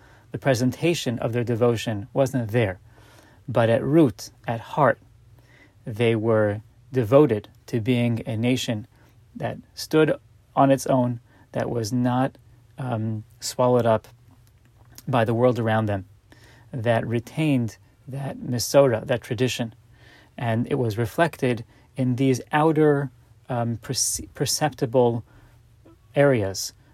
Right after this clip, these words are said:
their names, the way they dressed, the way they talked, the way they functioned, their, their customs, uh, were always a bit different. And no matter what type of pressure was imposed upon them, as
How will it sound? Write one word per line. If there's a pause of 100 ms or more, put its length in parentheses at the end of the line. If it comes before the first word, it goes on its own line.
(100)
their
names,
the
way
they
dressed,
the
way
they
talked,
the
way
they
functioned, (320)
their,
their
customs, (480)
uh,
were
always
a
bit
different. (420)
And
no
matter
what
type
of
pressure (140)
was
imposed
upon
them,
as